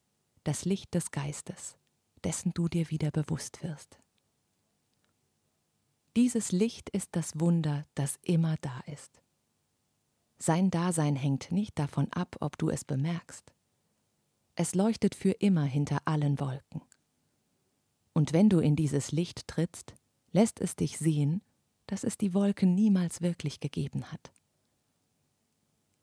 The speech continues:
Denn nur dieses Licht ist wirklich da, während die Wolken nur Illusion waren.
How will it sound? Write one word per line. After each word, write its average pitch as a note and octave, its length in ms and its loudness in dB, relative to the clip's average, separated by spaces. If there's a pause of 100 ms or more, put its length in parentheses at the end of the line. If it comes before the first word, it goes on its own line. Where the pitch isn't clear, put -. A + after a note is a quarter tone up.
(160)
Denn D#3+ 160 4
nur F3+ 180 6
dieses G3 500 0
Licht D#3+ 380 -2
ist - 240 -4
wirklich D3+ 440 -2
da, C#3+ 260 -6 (880)
während D3 360 2
die C3+ 140 -2
Wolken D#3 440 2
nur D#3 200 2
Illusion D3+ 600 0
waren. C3+ 380 -8